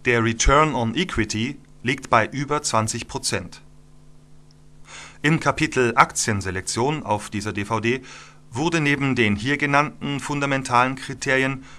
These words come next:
noch zusätzlich die Höhe des Gewinns als mögliches weiteres Kriterium angeführt.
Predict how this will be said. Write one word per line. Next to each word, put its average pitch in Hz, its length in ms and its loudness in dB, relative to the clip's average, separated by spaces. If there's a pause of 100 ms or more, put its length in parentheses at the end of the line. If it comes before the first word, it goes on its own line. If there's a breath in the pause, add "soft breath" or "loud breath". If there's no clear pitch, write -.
(180 loud breath)
noch 123 300 0
zusätzlich 123 840 -2
die 127 120 -2
Höhe 131 160 0
des 120 200 -2
Gewinns 117 640 0
als 110 380 2
mögliches 117 580 -2
weiteres 107 440 2
Kriterium 95 500 -6
angeführt. 85 640 -10